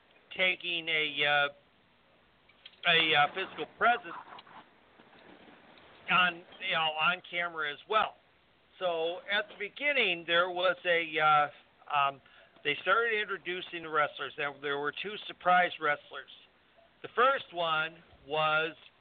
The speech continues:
the Rudo referee El Hijo de Tirantes. And then the second one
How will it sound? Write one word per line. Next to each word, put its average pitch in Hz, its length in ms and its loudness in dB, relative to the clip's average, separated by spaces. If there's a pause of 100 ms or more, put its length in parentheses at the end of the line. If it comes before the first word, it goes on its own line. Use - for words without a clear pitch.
(380)
the 170 200 -4 (120)
Rudo 196 560 2
referee 175 760 -2
El 160 100 -2
Hijo 190 380 -8
de 170 140 -4
Tirantes. 147 800 -2 (2000)
And 156 160 -6
then 165 160 -4
the 160 80 -10 (140)
second 233 360 0
one 165 420 2